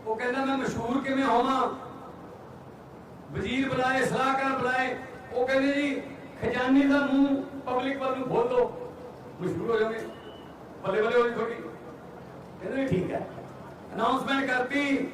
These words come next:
ਕਿ ਖਜ਼ਾਨੇ ਦਾ ਮੂੰਹ ਖੋਲਤਾ ਜੀ ਰਾਜੇ ਨੇ, "ਲਾਈਨ ਬਣਾ ਕੇ ਆ ਜਾਓ ਕੱਲ੍ਹ ਨੂੰ ਮਹਿਲਾ ਮੂਹਰੇ, ਤੁਹਾਨੂੰ ਖਜ਼ਾਨੇ 'ਚੋਂ ਹਿੱਸਾ ਮਿਲੂਗਾ।"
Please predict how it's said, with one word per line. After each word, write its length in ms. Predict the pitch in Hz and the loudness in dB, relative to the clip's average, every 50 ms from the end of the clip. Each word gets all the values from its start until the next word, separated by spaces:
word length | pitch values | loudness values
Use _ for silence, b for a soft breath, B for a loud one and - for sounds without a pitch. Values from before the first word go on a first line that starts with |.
| - - - - - - - - - - - - | -8 -12 -14 -14 -14 -16 -16 -16 -16 -12 -6 -2
ਕਿ 80 | 254 | 0
ਖਜ਼ਾਨੇ 460 | 247 262 - 214 - 247 247 254 262 269 | 0 2 4 4 4 4 4 6 6 6
ਦਾ 60 | 269 | 6
ਮੂੰਹ 360 | 277 262 240 262 277 269 269 - | 4 4 4 4 4 4 6 6
ਖੋਲਤਾ 340 | 233 247 262 262 269 269 | 6 6 4 4 4 2
ਜੀ 160 | 262 262 277 269 | 2 4 4 4
ਰਾਜੇ 260 | 262 254 254 262 262 | 4 4 4 4 2
ਨੇ, 280 | 269 269 269 240 220 - - - - - - - - 143 | 2 2 2 0 0 -4 -6 -10 -12 -12 -14 -12 -8 -2
"ਲਾਈਨ 300 | 185 214 226 254 269 269 | 2 2 4 4 4 4
ਬਣਾ 200 | 269 262 262 254 | 4 2 0 0
ਕੇ 140 | - - 269 | 0 0 2
ਆ 140 | 262 247 247 | 2 4 4
ਜਾਓ 200 | 254 269 262 247 | 4 4 4 2
ਕੱਲ੍ਹ 140 | - 262 262 | 2 2 4
ਨੂੰ 120 | 269 277 | 4 6
ਮਹਿਲਾ 280 | 269 254 262 269 269 269 | 6 4 4 2 4 4
ਮੂਹਰੇ, 280 | 269 262 269 269 269 254 - - - - - - - - - - - - - - - | 4 4 6 6 6 6 4 2 0 -4 -6 -10 -10 -12 -12 -12 -14 -14 -14 -10 -4
ਤੁਹਾਨੂੰ 340 | - 233 240 247 262 262 - | -2 0 2 2 2 0 0
ਖਜ਼ਾਨੇ 440 | 202 214 233 233 226 233 240 247 | 0 0 0 0 0 0 0 0
'ਚੋਂ 140 | 247 247 247 | 2 4 4
ਹਿੱਸਾ 220 | 233 - - 220 220 | 4 4 4 2 2
ਮਿਲੂਗਾ।" 500 | 220 214 214 214 208 208 202 190 - | 2 4 2 2 2 2 2 0 0